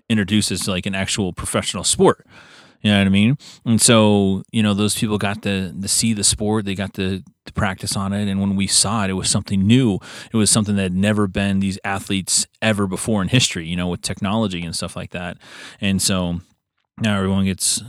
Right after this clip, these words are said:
"Oh, the N B A is watered down," or, like, sports in general are just watered down.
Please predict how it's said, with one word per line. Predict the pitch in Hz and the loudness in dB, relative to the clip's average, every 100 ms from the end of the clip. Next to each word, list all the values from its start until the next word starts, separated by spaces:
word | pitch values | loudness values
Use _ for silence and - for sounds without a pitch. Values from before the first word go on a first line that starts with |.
| - | -12
"Oh, | 110 101 95 | -8 -6 -4
the | |
N | 98 101 | -2 0
B | 101 | 0
A | 101 98 95 | 0 0 -2
is | 95 | -4
watered | 98 98 92 | -4 -2 0
down," | 98 98 | 0 0
or, | 90 | 0
like, | 87 | 0
sports | - 120 104 | 0 0 0
in | 92 | -2
general | 87 110 95 | 2 2 2
are | 87 | -2
just | 90 - | -4 -2
watered | 90 87 85 | -2 -2 -2
down. | 98 107 92 92 | -2 0 0 -2